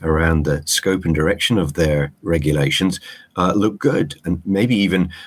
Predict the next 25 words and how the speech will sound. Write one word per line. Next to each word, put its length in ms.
uh, 100
I 60
might 240
go 140
so 160
far 240
as 80
to 100
suggest 460
a, 200
a 40
modest 360
improvement 720
on 460
what 160
we 80
saw 300
from 340
the 100
E 140
U. 160
Uh, 260
both 300
in 80
terms 480